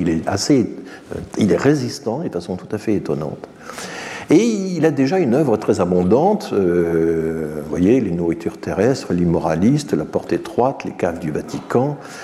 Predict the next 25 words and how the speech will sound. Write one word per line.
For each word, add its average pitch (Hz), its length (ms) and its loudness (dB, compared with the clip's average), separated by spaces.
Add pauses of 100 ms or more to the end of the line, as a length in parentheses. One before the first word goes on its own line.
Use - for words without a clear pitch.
(200)
la 110 100 2
symphonie 98 460 2
pastorale, 101 840 0 (560)
euh, 82 240 2
Si - 300 0
le 98 100 6
grain 87 240 0
ne 82 100 0
meurt. 127 520 2 (100)
Il 107 60 -2
vient 107 420 2
d'achever 104 500 2
Les 90 120 2
faux - 240 2
monnayeurs, 92 840 2 (580)
euh, 82 300 0 (140)
quand - 260 -2
il 85 80 -4
part, - 720 -4
euh, 76 520 -8 (280)
en 73 120 -6
mission, 113 580 0 (100)
euh, 80 60 0 (280)
en - 140 -2
voyage. 95 640 2